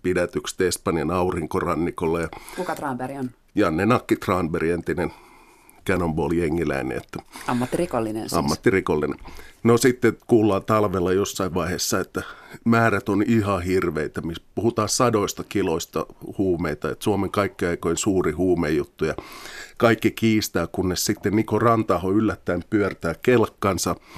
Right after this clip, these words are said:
Speaker 1: Mukaan on raahattu vielä tää Samu Haber, muusikko, sinne niinku ihan käyttäjänä lähinnä, vaan niinku ehkä syyttäjät halusi sinne sitten vähän lisää julkisuutta tätä kautta. Ja tää on niinku niin kummallinen ja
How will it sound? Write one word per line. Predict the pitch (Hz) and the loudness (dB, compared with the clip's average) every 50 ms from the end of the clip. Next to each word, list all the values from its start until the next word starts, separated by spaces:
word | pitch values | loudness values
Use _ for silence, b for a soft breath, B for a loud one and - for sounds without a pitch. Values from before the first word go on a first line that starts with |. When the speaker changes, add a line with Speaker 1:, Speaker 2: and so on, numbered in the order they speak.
| B B B B B B B B - | B B B B B B B B 2
Speaker 1:
Mukaan | 110 120 120 - 123 110 101 95 | 2 2 4 4 4 4 4 2
on | 92 | 2
raahattu | 92 95 87 90 95 92 - - 101 | 2 0 0 -2 -4 -6 -10 -4 0
vielä | 98 110 104 104 92 - | 2 2 2 2 0 0
tää | - 92 90 90 | 0 -2 -2 0
Samu | - - 123 113 110 98 80 | 0 0 2 2 2 0 -2
Haber, | - - 98 101 113 104 104 107 104 95 - | -2 0 2 2 2 2 2 2 2 2 0
muusikko, | 101 104 110 110 104 - - 95 - - 90 | 0 2 2 2 0 0 -4 -8 -6 -6 -2
sinne | - 107 104 95 104 92 | -2 0 0 2 2 2
niinku | 90 90 85 - 92 - - | 0 0 0 -2 -4 -4 -4
ihan | 131 107 92 104 85 80 - _ - | -4 -2 0 -2 -2 -4 -6 _ 0
käyttäjänä | 117 110 104 110 - - - 110 104 101 87 85 90 | 2 2 2 2 -2 -2 0 0 2 2 2 2 2
lähinnä, | 85 101 104 104 95 90 90 90 | 2 2 2 2 0 0 0 0
vaan | 95 98 95 95 | 0 0 0 0
niinku | 95 90 - 95 - - B B B B B B - - | 0 0 0 -2 -2 -4 B B B B B B -14 -14
ehkä | - - - 104 | -14 -6 -4 -2
syyttäjät | 107 - 131 110 107 - - 110 101 - | 0 2 2 2 2 2 0 0 2 2
halusi | 110 104 104 98 - - | 0 2 2 2 0 -2
sinne | - 98 92 101 | -2 0 0 0
sitten | - - - 95 101 | -2 -2 -2 -2 -2
vähän | 95 85 90 90 | 0 0 0 0
lisää | 95 95 - 95 87 82 | 0 0 0 0 -2 0
julkisuutta | 85 92 98 98 90 - - 85 - 85 85 85 - - 85 | 0 2 2 2 2 0 -2 -4 -2 -2 -4 -4 -4 -6 -4
tätä | - - 90 85 - 85 - - | -2 -2 -2 -2 -2 -4 -4 -4
kautta. | - 73 76 76 - - 87 | -4 -4 -4 -4 -6 -6 -6
Ja | 82 78 B B B B B B B B B B B B - | -6 -6 B B B B B B B B B B B B -2
tää | 107 | 0
on | 110 | 0
niinku | 107 113 113 127 | 0 0 0 2
niin | 123 131 147 160 160 139 113 - | 2 4 4 4 4 2 0 2
kummallinen | - 131 120 120 110 107 98 92 95 95 95 98 98 98 | 2 4 4 4 4 2 2 2 2 2 2 2 2 2
ja | - | 0